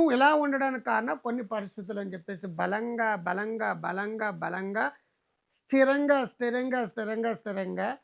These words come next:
ఫిక్స్‌డ్ ఒపీనియన్స్ ఉండేటన్ని ఫ్రేమ్స్ అంటారు. చూసే దృష్టిని బట్టే సృష్టి ఉంటుంది. దీన్ని దృష్టి సృష్టివాదం అంటారు. ఏ కంటితోటి చూస్తే ప్రపంచం కావాలి, నీ సక్సెస్ని కానీ, ఫెయిల్యూర్ కానీ, ఆరోగ్యాన్ని కానీ, అనారోగ్యాన్ని, హార్ట్ అటాక్ కానీ, హార్ట్ అటాక్ని కానీ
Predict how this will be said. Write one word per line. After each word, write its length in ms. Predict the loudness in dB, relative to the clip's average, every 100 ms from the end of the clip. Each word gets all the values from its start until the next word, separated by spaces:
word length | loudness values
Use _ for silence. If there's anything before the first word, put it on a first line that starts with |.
| _ _ -14
ఫిక్స్‌డ్ 560 | -14 _ -14 -8 -6
ఒపీనియన్స్ 600 | -6 -6 -8 -6 -8 -12
ఉండేటన్ని 440 | -14 -14 -10 -8 -8 -10 _
ఫ్రేమ్స్ 760 | -12 -8 -6 -6 -6 -6 -8 -10
అంటారు. 360 | -10 -8 -10 -10
చూసే 380 | -14 -14 -10 -10 -8
దృష్టిని 480 | -10 -12 -10 -8
బట్టే 420 | -6 -8 -10 -8 -8 -10 _ _
సృష్టి 280 | -14 -14 -12
ఉంటుంది. 280 | -12 -10 -10
దీన్ని 240 | -8 -8 -8
దృష్టి 420 | -10 -12 -12 -10 -10
సృష్టివాదం 840 | -10 -16 -14 -10 -4 -4 -4 -4
అంటారు. 380 | -6 -4 -6 -8 -12 _ _ _ _ _ _ _ _ _ _ _ _ _ -6
ఏ 200 | 4 6 6
కంటితోటి 520 | 4 0 2 2 2
చూస్తే 280 | 0 -2 -2
ప్రపంచం 540 | -2 -2 -4 -4 -4 -2
కావాలి, 220 | -2 -2 -4 -8
నీ 120 | -4 -4
సక్సెస్ని 520 | -6 -10 -8 -8 -4
కానీ, 200 | -4 -4
ఫెయిల్యూర్ 420 | -6 -4 -2 -2 -2
కానీ, 180 | -2 0
ఆరోగ్యాన్ని 460 | 0 0 -2 -4 -4
కానీ, 120 | -4
అనారోగ్యాన్ని, 460 | -4 -4 -4 -4 -4
హార్ట్ 240 | -4 -6
అటాక్ 260 | -8 -6 -8
కానీ, 160 | -6
హార్ట్ 260 | -2 -4 -4
అటాక్ని 360 | -8 -8 -8 -8
కానీ 220 | -8